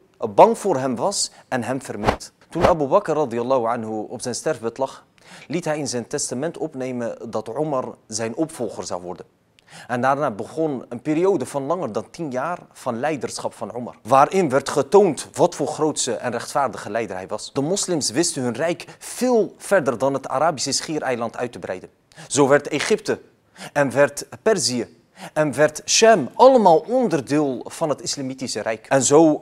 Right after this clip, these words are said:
wa-, gebeurde het ook dat heel veel rijkdommen in de Medina aankwamen.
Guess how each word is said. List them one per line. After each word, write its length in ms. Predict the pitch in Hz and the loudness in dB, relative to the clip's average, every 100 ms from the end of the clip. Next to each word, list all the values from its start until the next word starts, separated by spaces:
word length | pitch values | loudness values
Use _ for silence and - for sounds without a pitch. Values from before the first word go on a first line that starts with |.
| 120 | 4
wa-, 160 | 143 | 4
gebeurde 420 | 139 139 165 208 | 4 4 6 6
het 120 | 156 160 | 4 2
ook 220 | 175 127 | 2 2
dat 160 | 131 | -2
heel 240 | 120 127 190 | -2 -2 -2
veel 220 | - 120 | 0 0
rijkdommen 580 | 135 165 - 120 123 104 _ _ | 0 -4 -6 -6 -6 -8 _ _
in 140 | 156 | -6
de 60 | 139 | -2
Medina 360 | 131 123 135 113 | 0 -2 -4 -4
aankwamen. 400 | 143 - 98 | -6 -6 -6